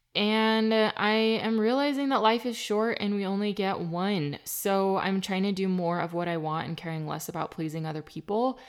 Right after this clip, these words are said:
or, um, thinking too much about something. Um, and that's it. This episode is almost done. Just remember that your happiness is important,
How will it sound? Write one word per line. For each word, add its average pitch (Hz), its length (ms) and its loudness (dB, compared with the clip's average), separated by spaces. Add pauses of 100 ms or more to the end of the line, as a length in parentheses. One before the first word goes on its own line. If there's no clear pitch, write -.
(540)
or, 160 720 -2 (300)
um, 151 500 -6
thinking 185 320 -4
too 185 200 -6
much 151 260 -6
about 254 440 -6
something. 285 580 -6 (1400)
Um, 180 720 2 (420)
and 226 100 4
that's 285 200 4
it. - 160 2 (840)
This 196 160 -4
episode 202 340 -2
is 175 80 -2
almost 165 300 -4
done. - 240 -4 (1200)
Just 277 260 2
remember 240 800 6
that 202 180 4
your 202 80 2
happiness 220 640 -2
is 190 160 0
important, 190 640 0